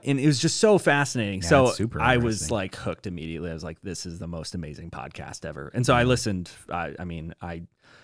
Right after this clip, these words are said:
Speaker 1: haven't listened to podcasts, um, consistently in the same way that I had for a long time, just because the nature of my work has changed and, like,
Speaker 2: Yeah,
Speaker 1: you know,
Speaker 2: time.
Speaker 1: time and all that stuff.
Speaker 2: Yeah.
Speaker 1: But, uh, y-, Radio,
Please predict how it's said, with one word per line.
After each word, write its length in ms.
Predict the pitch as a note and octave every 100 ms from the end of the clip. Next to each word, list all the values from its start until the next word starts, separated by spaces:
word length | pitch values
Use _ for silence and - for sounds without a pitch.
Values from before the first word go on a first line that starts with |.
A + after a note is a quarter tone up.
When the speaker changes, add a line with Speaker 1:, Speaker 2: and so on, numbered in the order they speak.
| _
Speaker 1:
haven't 240 | G#2 F2+
listened 260 | E2 - F#2
to 60 | E2+
podcasts, 800 | E2+ E2+ - E2+ E2 - - -
um, 500 | D#2+ D2+ D2 D2+ E2 _ _ _ -
consistently 880 | - G2+ - - C#3 - D#3 D3+ D3
in 100 | C3
the 80 |
same 260 | B2 C3 B2+
way 140 | B2
that 160 | A#2 A2
I 60 | A2
had 200 | A2+ -
for 100 | A2+
a 40 |
long 200 | A2 A2+
time, 360 | A#2 A#2 A2+ A2
just 200 | G2 -
because 240 | G2 F2+
the 80 | F#2
nature 280 | F#2 F#2 F2
of 60 |
my 120 | F#2 F2
work 240 | F2 -
has 140 | -
changed 360 | - F2+ E2 -
and, 140 | D#2
like, 160 | C#2 B1 _ _ -
Speaker 2:
Yeah, 200 | F#2 D#2 - _
Speaker 1:
you 100 | G#2+
know, 60 | D2+
Speaker 2:
time. 220 | D#2 D2 - - - -
Speaker 1:
time 280 | A2+ G2+ F#2+
and 60 |
all 140 | F2+ F2+
that 220 | E2 -
stuff. 260 | - D#2
Speaker 2:
Yeah. 160 | D#2+ D2 -
Speaker 1:
But, 360 | B2+ G#2+ - _ -
uh, 60 | G2 E2
y-, 180 | A2 F2+
Radio, 400 | A2 G2+ F#2